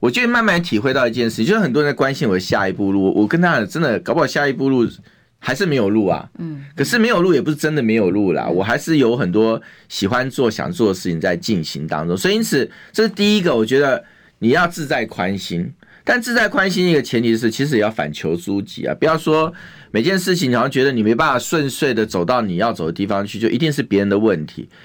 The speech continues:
Speaker 1: 我自己回头去想那段过程当中，其实我觉得我也有处理不圆融的地方啊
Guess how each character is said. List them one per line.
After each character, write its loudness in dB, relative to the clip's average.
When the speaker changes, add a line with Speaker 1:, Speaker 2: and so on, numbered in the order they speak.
Speaker 1:
我 2
自 -2
己 4
回 0
头 2
去 -2
想 -2
那 -2
段 -2
过 2
程 -2
当 -2
中， 0
其 -2
实 0
我 2
觉 2
得 2
我 4
也 2
有 2
处 -4
理 2
不 2
圆 2
融 0
的 0
地 -4
方 -10
啊 -16